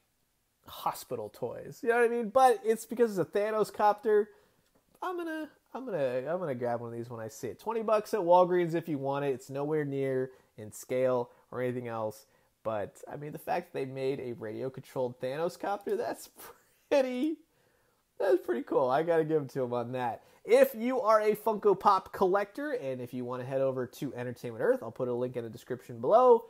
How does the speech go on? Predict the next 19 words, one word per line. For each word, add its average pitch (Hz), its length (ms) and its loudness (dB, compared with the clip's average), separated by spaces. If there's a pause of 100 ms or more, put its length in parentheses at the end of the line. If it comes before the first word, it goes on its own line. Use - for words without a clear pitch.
(300)
They're 165 140 6
having 165 560 2
a 135 240 -2
buy 156 300 4
one, 160 180 0
get 151 160 0
one 147 140 -8
fifty 147 260 -8
percent 160 340 -6
off 156 200 -2
sta-, 185 380 0
sale. 240 440 4
It'll 147 260 2
run 143 200 -4
through 147 160 -6
the 131 80 -2
weekend, 147 400 -4
I 135 60 0
believe, 147 420 0